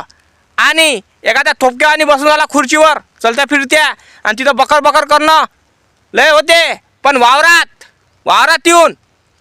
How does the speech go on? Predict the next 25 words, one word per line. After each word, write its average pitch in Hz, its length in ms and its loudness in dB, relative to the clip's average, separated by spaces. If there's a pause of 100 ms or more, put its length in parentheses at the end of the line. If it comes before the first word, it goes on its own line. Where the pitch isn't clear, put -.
(640)
काम 330 260 2
करून 349 360 2
मजुरासारखं, 320 680 0
स्वतःच्या 302 580 -2 (600)
वावरात 240 300 0
मजुरासारखं 277 480 0
काम 294 280 -2
करून 302 280 2 (300)
तेव्हा 285 200 2
व्हिडिओ 294 260 2
काढणं 302 460 0 (240)
आणि 269 220 -2
शेतकऱ्याला 330 500 -2
सांगणं, 330 540 0 (440)
ते 233 80 0
वेगळीच 254 240 0
गोष्ट 247 260 -2
राहते 247 280 0
बेटा. 226 260 -2 (1120)
समजलं 277 380 -2
काय? 320 240 -2 (500)
बघून 277 240 0
घे 330 80 2
माझे 339 260 0
शेत, 320 140 0